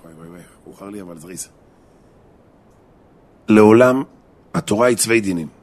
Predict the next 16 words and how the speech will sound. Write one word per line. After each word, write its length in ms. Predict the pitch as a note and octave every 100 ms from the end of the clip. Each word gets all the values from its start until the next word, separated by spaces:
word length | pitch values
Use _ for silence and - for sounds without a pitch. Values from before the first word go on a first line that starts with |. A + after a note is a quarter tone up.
| _ _ -
יש 300 | G2 C3+ -
אנשים 420 | B2 G#2+ - B2
שמאורסים 720 | - A2 G2+ F#2 F2+ - B2 A#2
עם 100 | A2
התורה, 280 | G2 A2
זה 120 | G2+ F#2
דרגה 260 | F2 F2+
אחת. 320 | F2 F2 - - _ _ _ _ _ _ _ _ _ -
הם 100 | A2
לא 60 | D3
מרגישים 340 | C#3 G#2 A2
מחויבים 380 | F2 G2+ F#2 G2
יותר 200 | E2+ F2+
מדי, 260 | F2+ E2 D#2 _
רק 120 | G#2 A2
מאורסים. 380 | G2+ F2+ G2